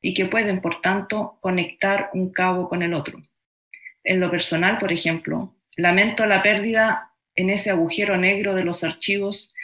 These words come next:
de las numerosas crónicas que escribí sobre Álvaro Corbalán cuando fue procesado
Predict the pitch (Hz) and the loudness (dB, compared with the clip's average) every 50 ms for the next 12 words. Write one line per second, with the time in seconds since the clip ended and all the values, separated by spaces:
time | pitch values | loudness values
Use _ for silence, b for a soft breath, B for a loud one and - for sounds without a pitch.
0 | B B B B B B - 185 190 190 196 196 190 185 180 185 202 196 - 233 | B B B B B B 0 2 4 4 4 2 2 2 2 2 2 0 0 -2
1 | 214 - - 202 208 214 226 220 226 220 214 220 208 190 - - 180 185 196 202 | -2 -2 -2 0 0 0 0 0 0 -2 -2 -2 -4 -4 -4 -2 -2 -2 -2 -2
2 | - 202 190 185 185 185 185 190 185 190 190 175 - 175 160 156 156 156 156 180 | -2 -2 0 2 2 2 2 2 2 0 0 0 -2 -2 0 0 2 2 2 2
3 | 190 202 208 - - _ _ - 180 180 175 170 175 - 190 185 185 196 190 - | 2 0 -2 -6 -10 _ _ -2 -2 0 0 0 -2 -2 -2 -2 -2 -2 -4 -2
4 | 180 170 - 185 180 185 190 196 190 202 202 b | -4 -2 0 0 2 2 2 0 -2 -4 -6 b